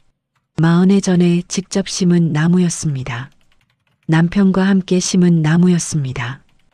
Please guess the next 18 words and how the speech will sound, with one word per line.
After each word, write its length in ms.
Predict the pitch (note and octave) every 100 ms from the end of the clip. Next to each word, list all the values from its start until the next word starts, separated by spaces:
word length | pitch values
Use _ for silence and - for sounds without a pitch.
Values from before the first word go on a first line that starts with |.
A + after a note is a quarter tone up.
| _ _ _ _
할머니는 680 | - A3+ G#3+ G3 F3+ F#3 F#3 E3+ -
혼잣말을 600 | C4 A#3+ A#3+ G#3 F3+ F3+
했습니다. 720 | F#3 - E3+ C#3+ C3 A#2+ C3+ _ _ _ _ _ _ _ -
"여보, 460 | F3 F3+ E3 D3+ D#3+ _ _ -
나 320 | D#3+ D#3+ F3+
과수원 520 | - D#3 E3+ G#3 G3 F#3+
지켰어. 680 | - F3+ E3+ - D3 C#3+ C3+ _ _ _ _ _ _ -
우리 240 | F3+ G3
과수원, 680 | G3+ F3+ E3 - E3 D#3 C3+ - _ _ _
내가 340 | - E3 F3 F3+
끝까지 540 | - A#3 - G#3+ G3
지켰어." 720 | - F#3 F3+ - - D3 C#3+ - _ _ _ _ _ _ -
바람이 400 | F3 F3+ F#3+ G3
불었습니다. 880 | F3 F3+ - E3 C#3+ B2+ A#2+ B2+ _ _ _ _ _ _ _ _
감나무 520 | - E3+ F3+ F#3+ G3
잎이 480 | F3 E3+ - E3+ E3 -
살랑살랑 840 | - A#3+ A3 A3 G#3 F#3+ E3+ E3+ F3+
흔들렸습니다. 1000 | A#3+ A3+ G#3 F3+ - D#3 C3 B2+ A#2+